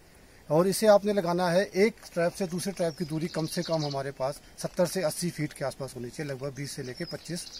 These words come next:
मीटर के बीच में। तो ये एक hectare में वैसे तो इन्हें कहा जाता है कि आप पाँच या दस, एक hectare के लिए इन pheromone traps की मात्रा है पाँच या दस। लेकिन अगर आपको लगता है आपके प्रारंभ में आपके पास ज़्यादा पतंगे इसमें फंस रहे हैं, तो इनकी मात्रा आप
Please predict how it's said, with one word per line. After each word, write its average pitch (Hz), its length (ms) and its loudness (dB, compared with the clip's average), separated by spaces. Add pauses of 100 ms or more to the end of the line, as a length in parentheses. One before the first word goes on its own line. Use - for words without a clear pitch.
(140)
मीटर 151 260 2
के 117 120 -12
बीच 104 240 -16
में। - 80 -16 (580)
तो 151 80 -2
ये 196 200 6
एक 240 100 4
hectare 180 320 0
में 180 120 0
वैसे 156 240 -2
तो 170 160 -2
इन्हें 165 180 2
कहा 151 160 2
जाता 147 220 -2
है 156 100 -2
कि 160 80 -8
आप 156 180 0
पाँच 160 360 -2
या 151 80 -2
दस, - 280 -10 (640)
एक 180 200 4
hectare 170 300 -2
के 165 140 -2
लिए 156 340 0 (160)
इन 180 120 -2
pheromone 160 380 -2
traps 139 320 -4
की 147 120 -10
मात्रा 131 280 -6
है 131 100 -4
पाँच 131 320 -8
या 120 60 -8
दस। 107 200 -12 (280)
लेकिन 175 200 2
अगर 170 180 4
आपको 165 220 2
लगता 175 340 4
है 180 160 4 (260)
आपके 135 220 -4
प्रारंभ 160 420 0
में 175 80 0
आपके 160 260 2
पास 156 260 -2 (320)
ज़्यादा 156 200 2
पतंगे 165 380 -2
इसमें 165 180 -2
फंस 160 240 -4
रहे 156 100 -4
हैं, 156 100 -2
तो 170 120 -4
इनकी 143 180 -8
मात्रा 139 320 -4
आप 160 120 -2